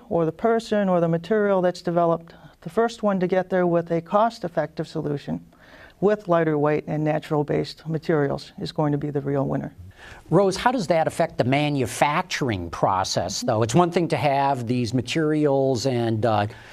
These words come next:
Speaker 2: their performance attributes, but do automakers have to change, or suppliers even have to change the way they manufacture with this?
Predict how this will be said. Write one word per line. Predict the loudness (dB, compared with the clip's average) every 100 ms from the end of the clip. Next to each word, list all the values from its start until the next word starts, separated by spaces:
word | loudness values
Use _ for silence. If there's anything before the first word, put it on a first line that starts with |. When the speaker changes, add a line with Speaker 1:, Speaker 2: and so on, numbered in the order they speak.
| -2 4
Speaker 2:
their | 4
performance | 4 -2 0 0 2 0 -2 0
attributes, | 0 0 -2 -2 -4 -4
but | -4 2
do | 4
automakers | 4 2 -2 -2 -2
have | -2 -4
to | -6
change, | -2 0 0 0
or | 0
suppliers | 2 2 4 4 2 0 -2
even | -2 -2
have | -4 -6
to |
change | -4 -2 -2 -2
the |
way | 0 0
they | 2
manufacture | 0 0 0 0 0 0 -2 -2
with | -2 -2
this? | -4 -4 -12